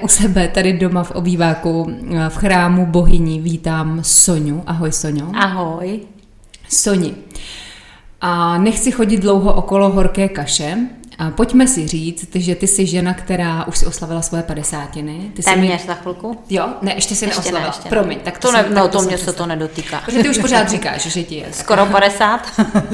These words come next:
Speaker 1: Tak, eh, jaké to je, když se žena ocitne na prahu padesátky?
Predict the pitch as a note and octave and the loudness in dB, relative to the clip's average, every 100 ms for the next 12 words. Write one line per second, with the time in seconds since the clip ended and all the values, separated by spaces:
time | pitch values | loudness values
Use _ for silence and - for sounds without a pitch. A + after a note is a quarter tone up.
0 | G3+ - F#4 E4 C4 - G#3 F#3+ - - | -6 -6 -8 -8 -10 -2 -2 -2 -4 0
1 | G3 F#3+ F#3 F3+ F3+ F3+ - - - G3 | 2 4 4 4 2 0 -6 -16 -6 -4
2 | G3+ G#3 G#3+ A3+ A#3+ D#4 C4 A3 G3+ G3 | -2 -4 -2 0 0 -2 -2 -2 0 0
3 | E3 E3+ - F3+ - F3 E3+ E3 D#3+ E3+ | 0 -2 -6 -6 -4 -4 -4 -6 -6 -6
4 | E3+ E3 D#3+ - D#3+ D#3 C#3+ - - - | -6 -8 -10 -8 -8 -8 -8 -12 -12 -14
5 | - | -14